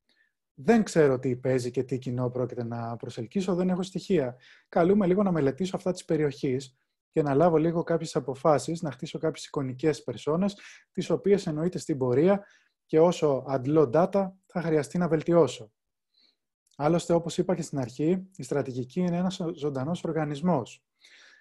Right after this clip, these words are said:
Ναι, μεν είναι η βάση για την οποία καλούμαστε να κάνουμε πράγματα, ε,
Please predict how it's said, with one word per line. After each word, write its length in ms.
Ναι, 220
μεν 500
είναι 220
η 80
βάση 720
για 120
την 100
οποία 240
καλούμαστε 500
να 60
κάνουμε 320
πράγματα, 720
ε, 920